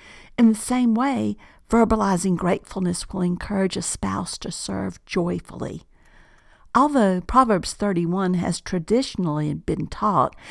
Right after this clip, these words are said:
as guidelines for wives who wish to manage their homes effectively, the original message was written to a man.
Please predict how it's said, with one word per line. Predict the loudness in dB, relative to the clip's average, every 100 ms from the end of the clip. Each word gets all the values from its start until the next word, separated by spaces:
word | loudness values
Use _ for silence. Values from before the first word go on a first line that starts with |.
| -6
as | 0 2
guidelines | 4 2 4 2 0 -4
for | -4 -2
wives | 0 0 2 0 0
who | 0
wish | 0 -2 -4
to | -2
manage | 0 0 -2 -4
their | -4
homes | -2 0 0 -2
effectively, | -4 -2 -2 -4 -8 -4 -4 -4 -12 -18 0
the | 2 4
original | 2 2 2 2 2 2 2
message | 0 -2 -4 -6 -2
was | -2 0
written | 0 0 -2
to | -4 -4
a | 0
man. | 2 2 0 -4